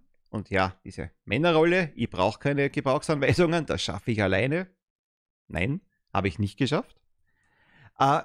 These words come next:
ja, dann hat's eher dann geschmeckt und irgendwann habe ich dann auch kapiert, mit irgendwann meine ich wohl ein, zwei Monate später, habe ich dann gecheckt, es gibt M T L und D L und habe mir den Nautilus-Verdampfer damals dazugelegt.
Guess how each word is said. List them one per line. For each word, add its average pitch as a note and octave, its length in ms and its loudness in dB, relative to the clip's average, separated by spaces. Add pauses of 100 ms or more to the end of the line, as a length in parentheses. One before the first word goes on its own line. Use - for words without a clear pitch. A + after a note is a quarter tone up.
ja, A2+ 280 2 (220)
dann B2+ 200 2
hat's E3 160 -2
eher D#3+ 300 4
dann D#3+ 140 2
geschmeckt E3 380 0
und C#3 220 -2
irgendwann F#3 500 2
habe D#3+ 140 2
ich - 60 -4
dann D#3+ 120 0
auch D#3 120 -2
kapiert, E3+ 400 -2
mit C3+ 100 -2
irgendwann D3+ 480 0
meine C3 220 0
ich B2 100 -6
wohl C#3+ 220 0
ein, D3+ 200 -4
zwei C#3 200 -2
Monate C#3 400 0
später, C#3+ 640 -2 (240)
habe B2 240 -4
ich B2+ 80 -10
dann C3 180 -6
gecheckt, A#2+ 420 -4
es - 180 -6
gibt A#2 300 -4
M F#2+ 240 -4
T - 120 -6
L D#2 220 -4
und - 280 -14
D F3 140 4
L C#3 320 0 (480)
und A#3 320 -2
habe G#2 280 -2
mir G2+ 440 0 (100)
den D3+ 240 -2
Nautilus-Verdampfer G#2 1400 -2
damals F#2+ 320 -2
dazugelegt. A#2+ 800 -2